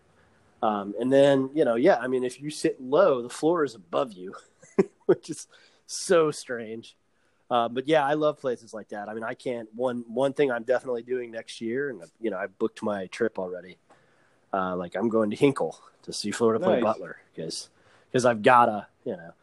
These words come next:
Speaker 1: I don't know if they'll let me measure the rim, but I'm gonna send an email and ask. <laughs>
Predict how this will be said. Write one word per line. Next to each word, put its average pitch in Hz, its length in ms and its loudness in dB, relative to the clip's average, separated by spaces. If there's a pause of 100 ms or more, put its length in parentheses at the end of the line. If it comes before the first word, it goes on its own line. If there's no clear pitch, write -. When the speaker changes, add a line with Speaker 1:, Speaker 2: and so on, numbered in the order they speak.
(260)
Speaker 1:
I 117 80 2
don't 135 140 6
know 135 100 2
if 127 100 -4
they'll 139 120 2
let 123 160 0
me 120 120 -4
measure 120 340 -6
the 113 100 -4
rim, 120 340 -6
but 117 140 -4
I'm 101 160 -10
gonna 101 180 -10
send 104 240 -6
an 104 160 4
email 107 200 -2
and - 120 -4
ask. 214 300 -10 (920)
<laughs> 175 840 4